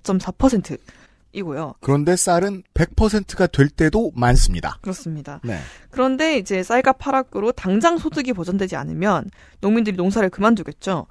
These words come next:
Speaker 2: 음.
Speaker 1: 그럼 이 사십사 점 사 퍼센트밖에 자급이 되지 않은 다른 농산물의 수급도 당연히 부정적인 영향을 받게 됩니다.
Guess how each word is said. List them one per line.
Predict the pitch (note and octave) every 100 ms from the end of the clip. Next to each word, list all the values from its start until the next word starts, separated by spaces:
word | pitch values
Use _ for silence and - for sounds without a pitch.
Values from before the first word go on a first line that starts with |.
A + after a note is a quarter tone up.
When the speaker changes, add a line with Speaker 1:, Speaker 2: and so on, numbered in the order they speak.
| _ G2+
Speaker 2:
음. | D#2
Speaker 1:
그럼 | C2+ A3+ G3+
이 |
사십사 | - A#3+ D#4+ B3+
점 | - A#3+
사 | B3
퍼센트밖에 | - C#4 D4 C4+ A3 G#3
자급이 | F3+ F#3 A3+
되지 | F3+ F3 F3+
않은 | F3
다른 | F#3 F#3 B3+
농산물의 | A3 G3+ G3 F3+ F3
수급도 | B3+ A3+ - C4+
당연히 | E3+ F3 F#3
부정적인 | F3 F#3 G3 F3+ D3
영향을 | D3 E3 F#3
받게 | D#3 D#3+
됩니다. | D3+ D#3 - -